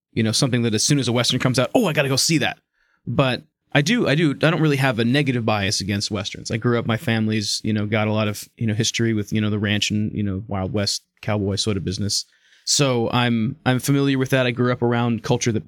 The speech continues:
appreciates that. And so I, and so I have a, a little bit of a sort of nostalgia factor with, with the Wild West stuff.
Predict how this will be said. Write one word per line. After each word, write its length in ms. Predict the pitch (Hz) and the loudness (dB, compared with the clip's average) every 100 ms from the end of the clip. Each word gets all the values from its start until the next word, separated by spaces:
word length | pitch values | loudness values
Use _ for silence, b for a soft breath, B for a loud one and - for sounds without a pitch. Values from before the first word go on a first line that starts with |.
| - | -12
appreciates 600 | - - 131 - 139 151 | -10 -2 0 2 0 2
that. 260 | 151 156 156 b b b | 0 0 -4 b b b
And 180 | 139 135 | 0 2
so 340 | 143 131 123 | 2 2 0
I, 680 | 120 131 131 131 127 123 139 _ - | 2 2 2 2 2 0 -2 _ -4
and 80 | - | 0
so 100 | 135 | 2
I 80 | 143 | 4
have 180 | 160 | 2
a, 120 | 139 127 | 2 2
a 80 | 139 | 2
little 280 | 165 196 160 | 4 2 4
bit 200 | 151 139 | 2 2
of 140 | 120 | 0
a 300 | 123 110 107 - | 2 2 -2 -2
sort 220 | - 131 | 0 0
of 60 | 113 | 2
nostalgia 680 | 110 - 120 123 117 95 | 0 2 0 2 0 -2
factor 520 | - 107 87 - - - - | -2 -2 -2 -6 -10 -12 -8
with, 420 | - 110 95 - - - | -2 -2 -2 -14 -12 -4
with 180 | 110 - | -4 -2
the 60 | |
Wild 260 | 104 98 92 | -2 -2 -2
West 280 | 92 - - | -4 -2 -2
stuff. 380 | - - - | -2 -4 -8